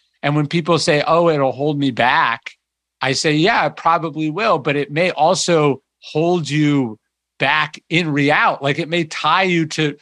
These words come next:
planet Earth or to some sort of connection to other people or things." I mean, like, when I, when I think about,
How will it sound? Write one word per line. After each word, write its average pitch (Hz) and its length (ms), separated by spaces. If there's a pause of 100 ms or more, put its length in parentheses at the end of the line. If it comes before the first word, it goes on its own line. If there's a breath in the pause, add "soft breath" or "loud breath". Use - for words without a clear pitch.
(140 soft breath)
planet 165 520
Earth 160 500 (240 soft breath)
or 156 200
to 151 140
some 156 600 (160 soft breath)
sort 151 300
of 139 220 (320)
connection 151 600
to 143 120
other 156 220
people 156 320
or 131 80
things." 170 300
I 131 100
mean, 135 140 (320 loud breath)
like, 147 160
when 151 100
I, 156 240
when 147 160
I 165 120
think 175 280
about, 139 380